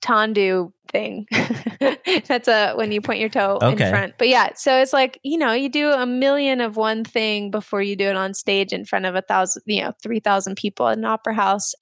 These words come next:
Speaker 1: another ten thousand before you get recognized by the director. And then, you know, you just keep going. If you could have a nickel for every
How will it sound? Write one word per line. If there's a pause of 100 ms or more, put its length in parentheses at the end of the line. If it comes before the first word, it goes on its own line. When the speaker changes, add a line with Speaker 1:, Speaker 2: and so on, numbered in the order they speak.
Speaker 1:
another (120)
ten
thousand
before
you
get
recognized
by
the
director.
And
then,
you
know,
you
just
keep
going.
If
you
could
have
a
nickel
for
every